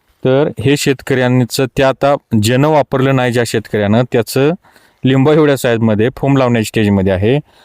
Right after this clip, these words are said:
आणि यांनी भार काढून मोकळे झाले. एक मार्केटला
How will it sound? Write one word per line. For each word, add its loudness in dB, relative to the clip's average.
आणि 0
यांनी 0
भार 0
काढून 0
मोकळे 0
झाले. -2
एक 0
मार्केटला -2